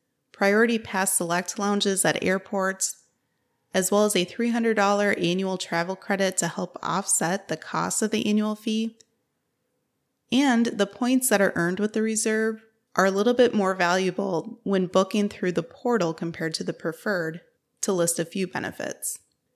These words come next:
However, as many of my listeners probably are, if you are a new person to trying to earn points,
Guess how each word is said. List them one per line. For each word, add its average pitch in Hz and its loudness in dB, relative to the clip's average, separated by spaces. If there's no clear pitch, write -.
However, 220 4
as 190 4
many 220 2
of 269 0
my 240 2
listeners 190 0
probably 185 -2
are, 208 2
if 208 0
you 214 2
are 196 6
a 190 0
new 226 0
person 180 -2
to 185 -2
trying 190 -4
to 208 -2
earn 208 -2
points, 156 -6